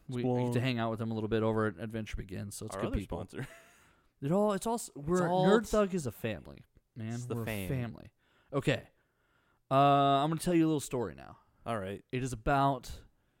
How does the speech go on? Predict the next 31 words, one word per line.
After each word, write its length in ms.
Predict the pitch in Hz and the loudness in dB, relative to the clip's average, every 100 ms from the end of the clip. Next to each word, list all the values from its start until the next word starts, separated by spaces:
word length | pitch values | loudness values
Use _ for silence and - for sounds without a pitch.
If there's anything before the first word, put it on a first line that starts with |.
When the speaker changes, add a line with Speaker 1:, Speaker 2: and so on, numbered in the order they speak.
| _ _ _ _ _ _ _ _ _ _ - | _ _ _ _ _ _ _ _ _ _ -18
Speaker 1:
the 300 | 117 117 131 110 - | -14 -2 -2 -2 -10
Speaker 2:
Your 80 | |
mom 200 | 98 107 | -4 -2
got 140 | 110 104 | 0 -4
scared. 320 | - 87 90 - | -4 -12 -12 -14
Speaker 1:
the 240 | 131 123 | -4 0
best 920 | 135 107 - 170 160 190 - - - - _ _ _ | 0 -2 6 8 8 4 -2 -6 -12 -14 _ _ _
Speaker 2:
Sent 320 | - 98 92 | -10 -8 -8
you 100 | - | -10
with 180 | 90 92 | -14 -12
your 80 | 82 | -6
auntie, 240 | 92 - | -6 -4
uncle 340 | 92 90 - - _ - | -8 -6 -12 -14 _ -16
Speaker 1:
The 220 | 123 123 | -4 2
Speaker 2:
out 100 | 123 | 2
in 80 | 104 | 2
Bel 180 | 98 87 | -4 -4
Air. 160 | 82 107 - | -6 -10 -16
<laughs> 120 | _ | _
Speaker 1:
probably 440 | - 170 180 185 | 6 8 8 6
the 100 | 196 | 4
guy 300 | 156 143 139 | 4 4 4
best 440 | 139 110 139 135 - | 2 2 2 2 0
at 180 | 127 113 | -2 0
his 260 | 123 117 | 0 -2
job 540 | 107 117 104 85 82 - 120 | -2 -4 -4 -6 -10 -14 -8
behind 420 | 104 113 123 135 | -6 -4 -4 -4
the 80 | 131 | -8
scenes 340 | - 127 117 | -8 -8 -8
in 120 | 110 | -10
sports. 640 | 104 - 87 - _ - | -10 -8 -10 -10 _ -20